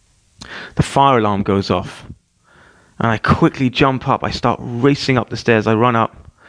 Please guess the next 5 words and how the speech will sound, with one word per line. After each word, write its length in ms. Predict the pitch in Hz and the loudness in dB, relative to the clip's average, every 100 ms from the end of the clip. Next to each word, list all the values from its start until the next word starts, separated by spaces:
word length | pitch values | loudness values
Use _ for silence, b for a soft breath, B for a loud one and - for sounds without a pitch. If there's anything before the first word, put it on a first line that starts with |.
| B B B B B B | B B B B B B
and 500 | 117 113 107 98 - _ - | -2 0 -2 -4 -10 _ -2
in 100 | 120 | 0
my 120 | 113 113 | 2 2
daughter's 480 | 131 139 - 113 | 2 2 2 -4
bedroom, 640 | - 120 123 101 98 98 | 0 0 0 0 0 -2